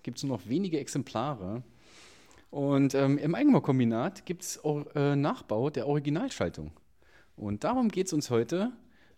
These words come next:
Ähm, Atari hat Geburtstag und im Eigenbaukombinat gibt's bald eine Ausstellung zu diesem Anlass. Die Ausstellung heißt Kulturgut Videospiel und Wolfgang hat,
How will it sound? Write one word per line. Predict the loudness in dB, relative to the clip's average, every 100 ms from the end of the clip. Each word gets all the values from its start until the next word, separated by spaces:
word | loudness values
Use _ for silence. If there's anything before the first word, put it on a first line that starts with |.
| -4
Ähm, | 0 4 2 0
Atari | -4 -2 0 0
hat | -2
Geburtstag | -6 -4 -4 -2 0 0 0 -10 _ _ _ _
und | -12 -6 -4 -2 -4 -10 -20 _ -16
im | -10
Eigenbaukombinat | -6 -6 -6 -8 -6 -4 -4 -6 -10 -16 _ _ _ -14
gibt's | -14 -14 -12
bald | -8 -6 -8 -8
eine | -8 -8 -6
Ausstellung | -8 -6 -4 -4 -4
zu | -8 -12
diesem | -10 -10 -8
Anlass. | -6 -6 -8 -12 -18 -20 -20 -20 _
Die | -4
Ausstellung | -2 -2 0 0 2
heißt | 2 2 2 -2 -12 -20 -20
Kulturgut | -12 -10 -6 -4 0 -2 -4 -8 -8
Videospiel | -6 -4 0 0 0 -6 -8 -4 -2 -2 -6 -16 -20 -20 _ _
und | -4 0 2 2 2
Wolfgang | 2 0 0 0 0 -6 -16 -8
hat, | -6 -6 -10